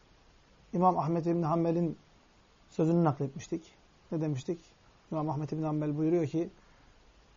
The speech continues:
hangisi ağır basarsa korku ya da havf, havf ya da reca, Allah'tan korku ağır basarsa ya da reca, ümit, var olma ağır basarsa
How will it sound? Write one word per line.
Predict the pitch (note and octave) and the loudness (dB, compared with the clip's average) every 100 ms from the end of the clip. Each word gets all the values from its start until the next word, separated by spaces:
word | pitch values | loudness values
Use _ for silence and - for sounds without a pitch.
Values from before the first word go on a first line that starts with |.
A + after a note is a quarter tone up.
| - - | -20 -20
hangisi | - F#3+ G3+ F#3+ D3+ - C3 - _ D#3+ | 2 4 6 4 2 0 -4 -8 _ 2
ağır | E3+ F3+ D#3+ | 4 4 2
basarsa | E3 G3 F#3+ - A3 - - _ - - - - - | 0 2 4 4 4 2 -8 _ -20 -20 -20 -20 -10
korku | - D#3 C#3 E3 | -2 -2 2 2
ya | C#3 | 2
da | B2 | 2
havf, | E3 G#3 G3 - | 4 4 2 -6
havf | - F3 E3+ C#3+ | 2 6 8 6
ya | D3 | 2
da | C#3+ | 2
reca, | D3 D3 G3 A#3 - - - - F3 | 4 8 6 6 -4 -20 -20 -12 -4
Allah'tan | D#3+ C3 D3 | -2 -2 -4
korku | C#3 D3+ - D3 | -2 -2 -2 -2
ağır | D3+ D3 | 0 -2
basarsa | C3+ F3 E3 D3+ | -2 -4 -2 0
ya | D3+ | 2
da | D3 C#3 | 2 2
reca, | D3 D3+ B2+ - - - | 2 2 2 -4 -12 -2
ümit, | D#3+ C#3 - - | 0 0 -4 -2
var | D#3+ D3+ | 0 0
olma | C#3 B2+ | -2 -4
ağır | C#3 D3 C#3 | -2 -2 -4
basarsa | C#3 F3+ D#3+ A3 | -4 -2 2 2